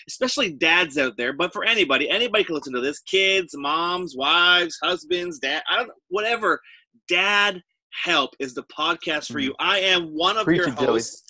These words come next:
Speaker 1: Yes, absolutely.
Speaker 2: Preach
Speaker 1: I am
Speaker 2: it.
Speaker 1: one of your hosts, uh, Adam, also known as Jilly. Um, and I have my,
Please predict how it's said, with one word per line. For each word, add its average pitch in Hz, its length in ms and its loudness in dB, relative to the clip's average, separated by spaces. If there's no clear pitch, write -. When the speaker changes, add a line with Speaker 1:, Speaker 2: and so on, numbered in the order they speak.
Speaker 1:
Yes, 180 360 4
absolutely. 170 560 2
Speaker 2:
Preach 196 180 4
Speaker 1:
I - 40 0
am 208 60 -4
Speaker 2:
it. 190 40 -12
Speaker 1:
one 185 160 0
of 180 120 -2
your 180 180 0
hosts, 160 380 0
uh, 139 200 0
Adam, 180 400 2
also 170 320 -2
known 180 160 -2
as 170 120 0
Jilly. 180 600 2
Um, 139 420 -2
and 170 120 0
I 214 80 4
have 247 300 0
my, 208 300 2